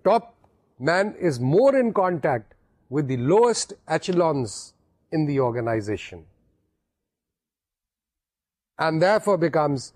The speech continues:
aware of the issues, problems, difficulties, uh, and because he becomes aware of that, he or she becomes aware of that, therefore,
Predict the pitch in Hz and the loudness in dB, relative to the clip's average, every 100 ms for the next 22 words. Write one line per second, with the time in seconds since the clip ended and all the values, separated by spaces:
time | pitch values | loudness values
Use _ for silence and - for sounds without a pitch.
0 | _ - 131 135 180 175 110 - _ _ | _ -6 0 4 4 4 0 -4 _ _
1 | _ _ _ _ _ - 120 123 - 196 | _ _ _ _ _ -10 -8 -8 -4 -2
2 | - 220 220 208 156 - _ _ 147 160 | 0 0 2 0 -4 -16 _ _ -2 0
3 | 165 180 185 185 156 - - _ _ 98 | 2 2 2 0 -4 -10 -16 _ _ -8
4 | 101 165 190 170 170 143 165 165 143 _ | -4 -2 0 0 -2 -2 -4 -4 -6 _
5 | _ _ _ _ _ - 147 151 - _ | _ _ _ _ _ -6 -4 -4 -6 _
6 | _ _ _ _ - 131 120 127 214 269 | _ _ _ _ -6 -4 -2 0 2 2
7 | 220 190 160 170 147 147 147 139 120 _ | 2 0 0 -2 0 0 2 0 -2 _
8 | _ - 113 131 165 110 139 143 - 139 | _ -8 -2 0 0 0 0 0 0 -4
9 | 123 135 127 120 135 139 117 135 196 - | -2 -2 -2 0 2 2 0 0 0 -4
10 | _ _ _ - 101 226 240 180 | _ _ _ -6 2 2 2 -2